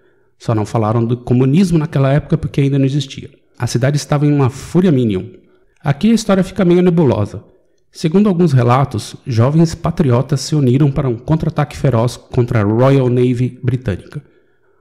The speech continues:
Outros relatos garantem que a Guarda Nacional estava envolvida, disfarçada de civis, afinal, se desse merda, não seria um ataque frontal do Brasil contra a Inglaterra, né?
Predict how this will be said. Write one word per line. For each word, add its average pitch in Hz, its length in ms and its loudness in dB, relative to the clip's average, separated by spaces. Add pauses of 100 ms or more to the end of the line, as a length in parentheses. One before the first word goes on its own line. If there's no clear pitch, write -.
(200)
Outros 120 320 0
relatos 143 420 0
garantem 151 340 0
que 131 80 -2
a - 20 0
Guarda 127 300 0
Nacional 165 420 2
estava 123 280 -2
envolvida, 165 580 0 (160)
disfarçada 151 520 -4
de 131 120 -10
civis, 196 580 0 (180)
afinal, 127 460 -6 (140)
se - 120 -6
desse 131 240 -2
merda, 208 300 -2 (160)
não 214 80 -2
seria 170 260 2
um 170 40 2
ataque 147 340 -4
frontal 202 400 -2
do 143 80 0
Brasil 156 300 2
contra 139 240 -2
a - 20 -2
Inglaterra, 107 500 -2
né? 110 160 -4